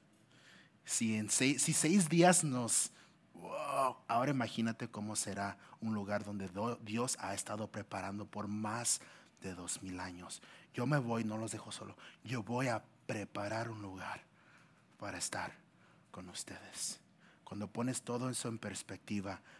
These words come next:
como Jacob, y tú llegas y ves a José, ves a Jesús frente, cara a cara,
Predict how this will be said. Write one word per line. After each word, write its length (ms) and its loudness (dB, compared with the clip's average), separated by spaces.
como 240 -6
Jacob, 460 -8
y 100 -12
tú 300 -2
llegas 460 -2
y 60 -14
ves 480 -2
a 300 -2
José, 520 2
ves 260 -2
a 40 -12
Jesús 540 -4
frente, 400 -6
cara 260 -2
a 100 -2
cara, 360 -6